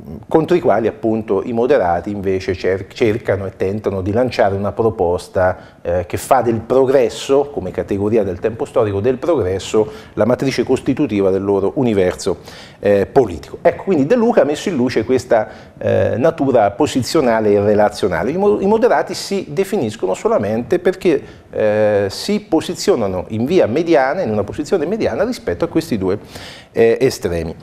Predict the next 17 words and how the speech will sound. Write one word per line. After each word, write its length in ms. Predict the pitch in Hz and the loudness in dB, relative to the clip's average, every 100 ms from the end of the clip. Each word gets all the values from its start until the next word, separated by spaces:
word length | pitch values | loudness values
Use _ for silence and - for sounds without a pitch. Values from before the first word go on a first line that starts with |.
| - - - - | -20 -20 -20 -4
Questa 380 | - 302 - 135 | 0 2 2 2
è 140 | 185 | 4
una, 400 | 185 160 156 143 - | 4 4 4 2 -2
dicevo, 500 | 135 135 170 117 104 | -6 2 4 4 2
eh, 280 | 104 104 101 | 0 0 2
tesi 300 | 165 160 - | 2 2 0
forte, 460 | 123 131 101 - 190 | 2 4 4 0 0
una 140 | 170 | 0
tesi 300 | 101 123 110 | 2 0 0
storiografica 720 | 98 95 95 110 117 98 87 | -2 -2 2 2 2 0 -4
forte, 640 | 90 - 92 87 - 170 175 - - | -2 2 2 0 0 0 0 -8 -2
perché 380 | 247 254 165 185 | -2 2 4 4
mette 400 | 139 185 - 135 | 2 -2 2 2
in 340 | 123 160 180 | 4 2 2
luce 300 | 131 135 151 | 4 2 2
la 140 | 113 | 0
sostanza, 1040 | - - - - 131 131 120 120 113 110 | 0 -8 -2 0 0 -2 -2 2 2 0